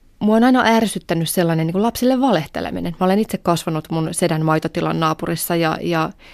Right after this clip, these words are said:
niin kuin nähnyt sitä tuotantoa itse läheltä. Ja sen takia mä ajattelin, että, että tää kuilu tän lasten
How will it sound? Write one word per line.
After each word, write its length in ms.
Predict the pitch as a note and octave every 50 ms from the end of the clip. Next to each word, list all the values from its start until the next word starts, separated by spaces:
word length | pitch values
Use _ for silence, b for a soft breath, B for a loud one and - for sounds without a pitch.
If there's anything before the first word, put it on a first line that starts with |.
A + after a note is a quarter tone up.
| B B B B B B -
niin 60 | -
kuin 120 | - F3 F3+
nähnyt 340 | G#3+ G#3+ F3+ F3+ F3+ - -
sitä 180 | F3+ - F3
tuotantoa 420 | E3 F#3 E3+ E3 - E3 D#3 F#3+ G#3
itse 300 | G3+ G3+ - F3+ E3+ E3
läheltä. 440 | D#3 D3 D#3 E3 E3 D#3+ - - F3 - - _ B B B B B B B B B B B B _ -
Ja 300 | F3+ F3+ F3 F3 F3 - - - - - _ _ _ _ - -
sen 280 | F3+ - - G3+ G3 F3+
takia 280 | F#3+ F3 - F#3 E3+
mä 80 | F3 F3
ajattelin, 440 | F3 F3+ F3 - - D#3+ E3 D#3+ D#3
että, 320 | D#3+ - - E3 D#3+ E3 -
että 340 | F3 E3+ - - - - - - - - -
tää 140 | G3 F3+
kuilu 500 | E3+ - - G#3 G#3+ G3+ F#3 E3+ E3 E3 B B B B B B _
tän 200 | - F3 E3+ F3
lasten 400 | F#3 F3+ E3+ - - E3+ D#3+ D#3